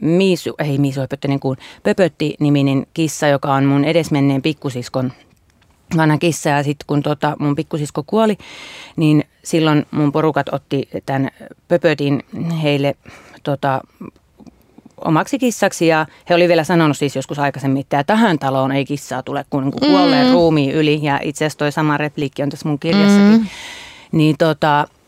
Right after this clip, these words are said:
Speaker 1: sitten lopulta tästä kissasta tulikin heille aivan äärimmäisen tärkeä jotenkin, että selvästi mä, että on tämmöistä mun tulkintaa, että jotenkin, että ne oli sillä lailla, että ajatteli, että vielä osa jo-, jollain tavalla niin kuin, että he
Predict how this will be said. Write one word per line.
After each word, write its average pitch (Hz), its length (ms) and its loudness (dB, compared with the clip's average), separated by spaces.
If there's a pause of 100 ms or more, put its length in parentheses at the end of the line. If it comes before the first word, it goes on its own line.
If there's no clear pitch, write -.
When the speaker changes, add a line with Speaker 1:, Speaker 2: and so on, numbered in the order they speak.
(160)
Speaker 1:
sitten 190 560 2
lopulta 202 360 2
tästä 180 240 2
kissasta 180 380 -2
tulikin 180 400 2
heille 160 380 2
aivan 190 480 2
äärimmäisen 151 760 2
tärkeä 143 440 0
jotenkin, 151 320 0
että 143 120 -8
selvästi 160 380 0
mä, 156 160 2 (360)
että 151 240 -2
on 147 180 2
tämmöistä 151 300 -2
mun 175 160 4
tulkintaa, 143 500 0
että 135 160 -4
jotenkin, 143 280 -2
että 139 140 -8
ne - 40 0
oli 139 140 0
sillä 143 180 -4
lailla, 135 120 0
että 135 140 -6
ajatteli, 139 320 -4
että 139 160 -6
vielä 143 300 -2
osa 156 300 -2 (260)
jo-, 151 180 -4
jollain 160 420 0
tavalla 151 360 0
niin 151 160 -2
kuin, 147 280 -2 (1800)
että 156 260 -10
he 143 100 -4